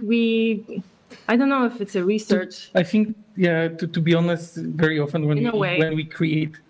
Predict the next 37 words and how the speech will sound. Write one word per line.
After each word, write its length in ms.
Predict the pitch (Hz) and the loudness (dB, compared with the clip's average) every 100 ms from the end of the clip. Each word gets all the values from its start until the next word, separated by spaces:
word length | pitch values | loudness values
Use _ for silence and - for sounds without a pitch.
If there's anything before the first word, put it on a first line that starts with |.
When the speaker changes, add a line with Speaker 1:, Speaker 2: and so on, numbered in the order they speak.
| - - _ _ _ - | -20 -20 _ _ _ 0
Speaker 2:
our 340 | 165 156 147 | 2 2 0
work, 720 | 139 143 147 139 139 - - - _ _ | 0 0 0 -4 -10 -18 -20 -20 _ _
I 60 | 170 | -6
think 360 | - 160 147 | 0 0 2
we, 240 | 156 151 147 | -2 0 0
we, 340 | 151 151 147 | 2 2 0
we 140 | 147 151 | 2 2
are 140 | 143 | 2
more 240 | 143 139 | 0 0
like 240 | 143 139 135 | 0 -2 -4
full-on 380 | 165 147 139 147 | 0 2 2 0
expressionists. 1080 | 151 - - 220 - 151 143 131 - - - - - - - - | -4 -6 -2 -2 0 0 0 -2 -8 -14 -16 -20 -20 -20 -4 2
And 220 | 156 139 | 2 2
then, 500 | 139 139 139 - - - _ - _ - | 0 0 -2 -2 -6 -14 _ -20 _ -2
because 300 | 156 180 165 | 2 2 0
you, 320 | 175 175 233 170 | -4 -2 0 2
our, 320 | 175 170 170 | 4 2 2
our 240 | 160 160 | 0 0
background 420 | 156 156 160 151 | 0 -2 0 -2
is 100 | - | -2
in 120 | 143 135 | -2 0
fine 260 | 151 147 | 0 0
art, 220 | 143 135 | 0 -2
and, 220 | 143 139 139 | -2 -2 -2
and 260 | 139 143 | -2 0
a 60 | 147 | 0
lot 380 | 143 143 143 160 | 0 0 -4 -6
actually 340 | 151 - 147 | -6 -4 -2
has 160 | 143 - | -2 -2
to 100 | 151 | -2
do 240 | 135 139 | 0 0
how 180 | 135 147 | 0 -2
we, 380 | 139 139 135 131 - - - - | -2 -2 -2 -4 -10 -20 -20 0
how 100 | 165 | 2
we 100 | 143 | 2
create 440 | 139 - 151 143 - 143 131 - | -2 -2 0 -2 -4 -8 -4 0
the 500 | 147 139 139 139 | 2 2 0 -2